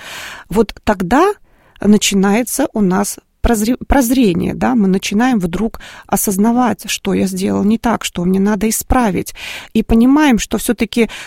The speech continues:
в слове «наказание», да, вот есть корень «наказ», что Господь,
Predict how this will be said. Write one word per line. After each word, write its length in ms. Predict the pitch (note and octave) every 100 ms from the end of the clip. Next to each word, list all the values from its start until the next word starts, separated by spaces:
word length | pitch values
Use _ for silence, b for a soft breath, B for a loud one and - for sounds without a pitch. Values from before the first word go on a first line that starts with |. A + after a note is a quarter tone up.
| B
в 60 | -
слове 280 | A#3 A#3+
«наказание», 640 | G#3+ A3 A#3+ A3+ G4+ F4+ A3+
да, 240 | F3+ C4+
вот 180 | A3 G3+
есть 200 | G#3+ A3
корень 340 | - B3+ G3+ F#3
«наказ», 540 | G#3+ - B3+ G#3 -
что 220 | - G3
Господь, 520 | F#3+ F3+ - C4+ C4